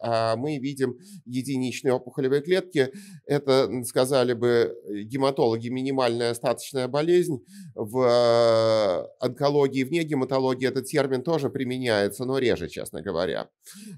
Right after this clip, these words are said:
Э, удивительно, на самом-то деле, у нас довольно приличное количество. У нас, если я правильно помню, двадцать пять, э, опухолей. Это много. Это Б Р К ассоциированные опухоли, это предоперационная терапия.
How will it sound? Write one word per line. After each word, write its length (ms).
Э, 300
удивительно, 680
на 140
самом-то 440
деле, 340
у 200
нас 340
довольно 1200
приличное 580
количество. 560
У 80
нас, 300
если 300
я 100
правильно 340
помню, 420
двадцать 520
пять, 380
э, 920
опухолей. 600
Это 180
много. 340
Это 160
Б 140
Р 120
К 160
ассоциированные 720
опухоли, 420
это 240
предоперационная 760
терапия. 580